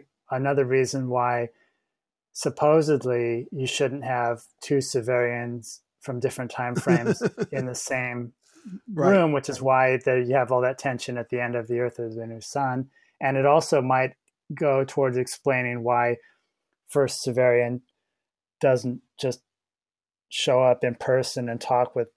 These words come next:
Speaker 1: young
Speaker 2: Yes.
Speaker 1: second Severian.
Speaker 2: Right.
Speaker 1: Because you have this, some kind of a physics problem or something.
Speaker 2: Well, what about why the witches fled? Why did the witches flee?
Speaker 1: Yeah, I, I, I don't have much answer to that, although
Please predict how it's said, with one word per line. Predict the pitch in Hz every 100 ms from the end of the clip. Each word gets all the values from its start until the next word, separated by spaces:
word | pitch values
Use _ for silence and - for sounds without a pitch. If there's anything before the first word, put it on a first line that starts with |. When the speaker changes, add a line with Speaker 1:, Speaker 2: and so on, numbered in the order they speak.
| _ _
Speaker 1:
young | 156 131 123
Speaker 2:
Yes. | 156 131
Speaker 1:
second | 131 - 123
Severian. | 127 113 120 120 120 135 - _ _ _
Speaker 2:
Right. | - 131 120 135
Speaker 1:
Because | 135 - 123 127
you |
have | 123 127
this, | 117 120 - - _ _ _
some | - 135 110
kind | 135
of | 120
a | 117
physics | 113 - 151 147 127 120 -
problem | - 123 117 117 117 117
or |
something. | 120 - 117 - 117 120 _ _ _ _ _ _ _ _ -
Speaker 2:
Well, | 160
what | 240
about | 247 190
why | 180 190
the | 180
witches | 156 165 160
fled? | - 180 139
Why | 202
did | 233 269
the | 151
witches | 160 - -
flee? | - - - - _ _ _
Speaker 1:
Yeah, | 139 143 151 151 135 160
I, | 135
I, | - 131 127 _ _ -
I | 131
don't | 139 135 139 _ _ _ _ _ _ _ -
have | 143 135
much | 139 131 -
answer | 131 131 131
to | 120 120
that, | 131 131
although | 127 120 127 123 123 139